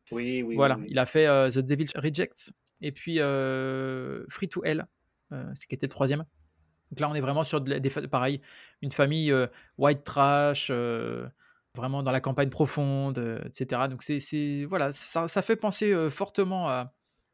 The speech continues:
Speaker 2: à Massacre à la tronçonneuse. On a le X de Ty West, j'en parlais tout à l'heure.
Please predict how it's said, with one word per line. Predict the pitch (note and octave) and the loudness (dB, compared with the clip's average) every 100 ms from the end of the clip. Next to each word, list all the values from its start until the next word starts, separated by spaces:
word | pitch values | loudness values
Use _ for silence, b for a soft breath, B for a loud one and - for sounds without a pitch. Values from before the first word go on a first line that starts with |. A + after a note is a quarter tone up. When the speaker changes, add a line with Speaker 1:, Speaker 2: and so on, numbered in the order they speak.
| - | -6
Speaker 2:
à | D#3 | -2
Massacre | D#3+ E3+ D#3 | 0 0 2
à | |
la | D#3 | 0
tronçonneuse. | E3 D3 D#3 E3+ F3+ B B B B | 0 -2 -2 -2 -6 B B B B
On | F3+ F#3 | 0 4
a | F#3 - | 4 4
le | D3 D3+ A3 | 0 -2 -2
X | F#3 - - | -4 -4 -6
de | - C#3 C#3 | -4 2 2
Ty | C3 D3+ | 4 2
West, | F3+ - - _ _ _ _ | 2 -2 -12 _ _ _ _
j'en | - | -6
parlais | C3+ C#3 | -2 -2
tout | C#3 - | -2 -4
à | |
l'heure. | D3 C#3+ | -4 -6